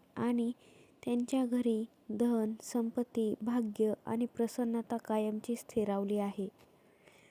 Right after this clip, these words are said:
गुरुवार का महत्त्वाचा? गुरुवार हा दिवस देवगुरु बृहस्पती यांचा.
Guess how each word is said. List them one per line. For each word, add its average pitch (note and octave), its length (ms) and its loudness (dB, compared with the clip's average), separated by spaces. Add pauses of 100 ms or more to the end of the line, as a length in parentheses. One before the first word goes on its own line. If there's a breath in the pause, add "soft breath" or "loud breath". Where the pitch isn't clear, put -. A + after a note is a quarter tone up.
(240 loud breath)
गुरुवार C4+ 500 2 (140)
का A#3 160 0
महत्त्वाचा? G#3+ 720 -2 (800 loud breath)
गुरुवार B3+ 500 4
हा C4 200 0
दिवस A#3+ 520 2
देवगुरु A#3 680 4
बृहस्पती A3+ 800 0
यांचा. G#3 460 -2